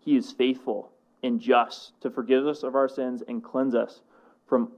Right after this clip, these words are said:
all unrighteousness." It's easy to be the boy in church that just sits there and,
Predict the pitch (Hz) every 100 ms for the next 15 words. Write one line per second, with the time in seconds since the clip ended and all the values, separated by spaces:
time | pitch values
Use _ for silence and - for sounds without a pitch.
0 | - 127 127 107 - - _ _ _ _
1 | - 120 110 110 113 104 - - - _
2 | _ _ _ _ _ _ _ _ _ _
3 | _ _ _ - - - 165 165 151 127
4 | 127 127 131 120 113 120 117 110 - 123
5 | 117 123 107 - - 117 127 120 127 -
6 | - 110 104 - 123 120 113 113